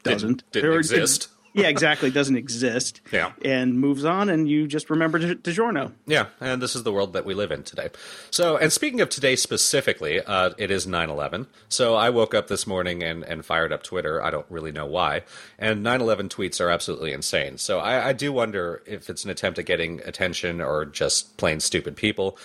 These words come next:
Speaker 1: Uh, friend of the show, Sean Bonner, is doing an amazing job today. He's retweeting Nothing But Brands nine eleven tweets. And some of these brands, you know, okay, fine. It's, it, they,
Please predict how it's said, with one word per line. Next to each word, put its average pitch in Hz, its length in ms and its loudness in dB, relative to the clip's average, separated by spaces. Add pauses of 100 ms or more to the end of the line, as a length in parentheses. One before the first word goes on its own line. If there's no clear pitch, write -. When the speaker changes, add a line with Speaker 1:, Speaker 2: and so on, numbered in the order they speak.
(240)
Speaker 1:
Uh, 90 280 0
friend - 280 0
of 151 40 -2
the 120 80 -2
show, 113 180 2
Sean 107 260 0
Bonner, 95 320 2
is 85 120 -4
doing 95 200 -4
an 90 80 -6
amazing 98 440 2
job 80 380 0
today. 78 380 0
He's 82 200 -6
retweeting 87 640 -4
Nothing 95 300 -2
But 90 180 -2
Brands 85 420 0
nine 80 200 -2
eleven 76 320 -2
tweets. - 440 -6 (360)
And 151 340 0
some 233 160 2
of 262 60 0
these 233 140 -4
brands, 180 340 0
you 247 60 -6
know, 131 180 2
okay, 113 320 0
fine. 80 560 -2 (100)
It's, - 360 -6
it, - 180 -8 (100)
they, 107 180 2